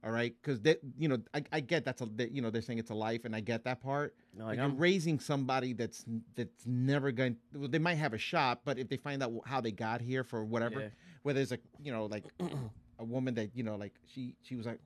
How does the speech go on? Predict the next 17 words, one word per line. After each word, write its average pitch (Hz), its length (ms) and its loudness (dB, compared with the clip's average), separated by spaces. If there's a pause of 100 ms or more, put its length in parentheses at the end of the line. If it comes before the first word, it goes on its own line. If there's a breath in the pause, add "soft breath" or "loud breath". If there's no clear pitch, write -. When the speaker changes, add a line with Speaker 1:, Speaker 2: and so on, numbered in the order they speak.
Speaker 1:
on, 110 240 -10
on 113 140 -4
drugs 110 440 0
and 104 140 -4
on, 104 100 -4 (220)
bringing 127 240 4
in 117 60 2
a 113 40 4
kid 123 300 0
with 120 160 -2
drugs. 92 400 -10
Speaker 2:
Yeah. 127 360 6 (100)
Speaker 1:
That's 139 180 -4
a 123 40 -6
problem 127 280 -4
because 117 220 -4
now 127 240 2